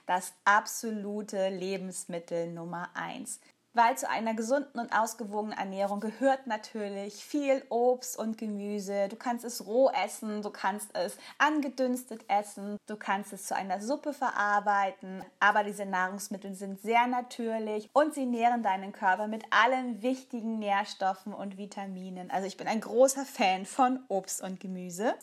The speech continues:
Deswegen sollten auch mehrere Portionen am Tag davon genossen werden. Das ist für viele immer gar nicht so leicht. Genug Obst und Gemüse zu essen ist,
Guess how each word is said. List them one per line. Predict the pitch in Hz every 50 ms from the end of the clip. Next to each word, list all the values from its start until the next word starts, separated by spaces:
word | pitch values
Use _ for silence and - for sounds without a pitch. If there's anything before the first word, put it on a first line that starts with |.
| - _ -
Deswegen | 220 220 - 202 220 226 240 226
sollten | 220 220 208 214 214 220 -
auch | - 202 -
mehrere | 240 226 254 311 330 320 302 277 285
Portionen | 277 - 269 262 254 - - 247 240 247 247
am | - - 220 226 220
Tag | - - 220 214 208 208 -
davon | - 226 277 - - - 220 233 240 233
genossen | 226 226 214 208 196 208 - - 220 202 202
werden. | 202 196 202 190 185 185 190 - - _ _ _ _
Das | - - 214 -
ist | 240 240 - -
für | - 254
viele | 254 - - - 302 311 349 330 320 277
immer | - 254 262 262 254 254
gar | 247 240 226 233 277 330
nicht | 320 302 294 -
so | - 262 247
leicht. | 247 247 254 262 240 208 190 202 240 254 254 -
Genug | - 262 233 240 254 254 -
Obst | - 247 254 247 -
und | 220 233 226
Gemüse | 233 233 226 226 254 254 254 254
zu | 254 - - -
essen | - 208 214 - - 214 208 214 214 - - - - 277 -
ist, | 240 262 254